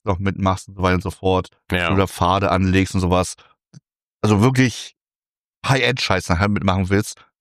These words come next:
Speaker 1: dann brauchst du so wirklich die große Profi-Version. Alles andere, alles andere ist in der Gratis-Version alles mit drinne.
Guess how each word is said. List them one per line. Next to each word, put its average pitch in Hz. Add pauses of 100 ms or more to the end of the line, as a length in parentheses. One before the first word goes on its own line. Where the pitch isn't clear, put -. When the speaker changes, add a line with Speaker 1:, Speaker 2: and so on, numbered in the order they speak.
(100)
Speaker 1:
dann 98
brauchst 95
du 101
so 95
wirklich 95
die 90 (600)
große 123
Profi-Version. 104 (500)
Alles 135
andere, 127
alles 139
andere 120
ist 131
in 117
der 113
Gratis-Version 110
alles 131
mit 107
drinne. 98